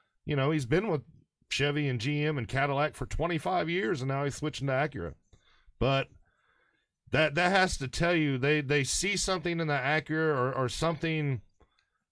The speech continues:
They, they think Acura is the way to go to, to leave a twenty-five-year relationship like that to go with Acura. That, that speaks, you know, volume right there. And I think, uh,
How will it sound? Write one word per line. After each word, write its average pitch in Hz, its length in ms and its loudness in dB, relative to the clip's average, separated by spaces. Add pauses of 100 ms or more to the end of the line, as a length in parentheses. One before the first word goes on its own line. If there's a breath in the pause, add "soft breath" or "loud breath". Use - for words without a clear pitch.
(120)
They, 139 140 0
they 147 160 2
think 160 240 0
Acura 135 420 0
is 120 240 0
the 120 120 0
way 127 200 4
to 117 80 0
go 117 560 2 (220)
to, 107 220 -2
to 117 340 0
leave 135 240 2
a 123 60 -2
twenty-five-year 127 640 -2
relationship 110 600 -4
like 101 200 -4
that 104 180 -4
to 104 60 -8
go 110 160 -2
with 107 140 -4
Acura. 95 460 -4 (580)
That, 104 200 -2
that 117 240 -2
speaks, - 760 -6
you 110 120 -8
know, 107 400 -6
volume 110 420 -2
right 92 180 -4
there. 82 280 -6 (600)
And 98 120 -6
I 110 80 -4
think, 117 280 -4
uh, 98 540 0